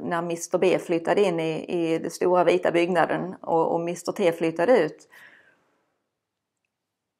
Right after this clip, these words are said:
Så det är så lätt att gå in i den rent fysiska, eh,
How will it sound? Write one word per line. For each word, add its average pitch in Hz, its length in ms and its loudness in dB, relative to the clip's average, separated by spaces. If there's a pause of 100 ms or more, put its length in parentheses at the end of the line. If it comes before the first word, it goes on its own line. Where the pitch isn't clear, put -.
Så - 240 -2
det 220 300 6
är 254 60 8
så 254 160 2
lätt 269 320 4
att 196 140 -2
gå 208 120 6
in 196 320 -2
i 170 420 2 (960)
den 175 280 -2
rent 175 680 2
fysiska, 165 800 2 (100)
eh, 147 460 -2